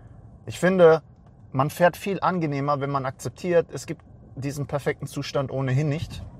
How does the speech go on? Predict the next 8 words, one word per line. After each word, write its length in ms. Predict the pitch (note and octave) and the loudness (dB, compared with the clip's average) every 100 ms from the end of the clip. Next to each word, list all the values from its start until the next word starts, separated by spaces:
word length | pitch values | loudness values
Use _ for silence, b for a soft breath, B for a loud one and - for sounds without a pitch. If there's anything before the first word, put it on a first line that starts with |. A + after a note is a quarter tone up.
| - - | -16 -6
im 260 | C3 B2+ A2+ | 0 0 2
Leben, 400 | A2 B2+ C#3 D#3 | 2 2 2 -2
im 180 | B2 B2 | -4 -2
Universum, 600 | C3 B2 B2 C3 C#3 C3 | 0 4 6 6 4 -4
in 80 | B2+ | -4
unserer 280 | C3 B2 | -2 -2
Realität. 680 | A#2 A#2 A#2 A2+ C#3+ C#3 - - B B B - - - - - - - | 0 0 0 -2 -2 -2 -4 -8 B B B -12 -10 -10 -12 -14 -12 -10
Und 320 | - C3+ C#3 | -2 0 0